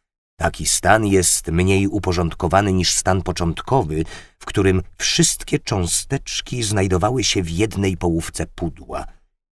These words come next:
Entropia gazu w pudle wzrosła. Wyobraźmy sobie teraz, że mamy dwa pudła,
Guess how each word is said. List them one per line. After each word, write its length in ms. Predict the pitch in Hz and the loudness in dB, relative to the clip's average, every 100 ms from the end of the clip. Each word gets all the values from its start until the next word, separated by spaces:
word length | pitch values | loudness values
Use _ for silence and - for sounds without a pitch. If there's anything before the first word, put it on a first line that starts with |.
| _ - | _ 0
Entropia 560 | 107 92 107 117 - 80 | 2 2 2 0 0 -2
gazu 480 | 78 127 127 120 123 | 0 0 0 -2 -4
w 140 | - | -4
pudle 400 | 95 82 78 82 | -2 0 0 -2
wzrosła. 840 | 73 - 69 - - 80 62 - - _ _ _ _ _ - - - | -2 -6 -6 -6 -6 -6 -8 -14 -20 _ _ _ _ _ -12 -10 0
Wyobraźmy 540 | 101 95 95 87 85 | 4 4 4 2 0
sobie 280 | 78 82 80 | -2 -2 -4
teraz, 720 | - 82 82 85 92 107 - | -6 -4 -2 0 0 0 0
że 200 | 90 80 | -2 0
mamy 220 | 87 92 82 | 2 4 2
dwa 260 | 78 101 | 2 0
pudła, 640 | 90 - 71 71 76 101 | 0 -6 -12 -6 0 2